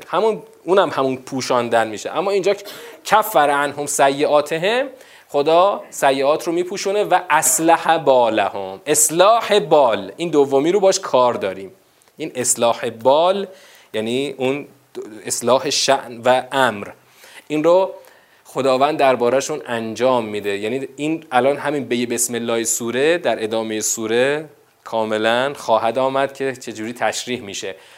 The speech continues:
بعد خداوند دلیلش رو گفت، چرا من همچین سنتی رو حاکم کردم؟ هم تو عشقی بوده، مثلاً خدا از مؤمنین خوشش میاد، دوست داره که اینطوری بشن،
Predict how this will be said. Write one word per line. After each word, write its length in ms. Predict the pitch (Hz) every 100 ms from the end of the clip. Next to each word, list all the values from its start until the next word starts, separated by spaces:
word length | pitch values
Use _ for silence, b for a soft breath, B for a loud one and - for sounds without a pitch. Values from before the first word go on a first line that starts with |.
| B
بعد 220 | 175 233
خداوند 400 | 202 175 185 196
دلیلش 400 | 160 143 170 208
رو 120 | 226
گفت، 540 | 214 220 240 240 - - _ _ _ _ _
چرا 360 | - 277 311 277
من 160 | 240 220
همچین 260 | 220 226
سنتی 460 | - 226 220 220 220
رو 80 | 214
حاکم 380 | 214 214 214
کردم؟ 680 | 208 202 196 202 208 208 196 - b b b -
هم 80 | 202
تو 120 | 240
عشقی 420 | 185 156 - 240
بوده، 440 | 202 170 170 170 160
مثلاً 300 | 147 151 165
خدا 280 | 156 160 147
از 160 | 135 - -
مؤمنین 360 | 123 127 123 143
خوشش 380 | 143 139 135 127
میاد، 240 | 127 123 - _ _ _ _ _ -
دوست 200 | - 123
داره 140 | 117
که 120 | 117
اینطوری 320 | 113 107 107
بشن، 340 | 98 95 95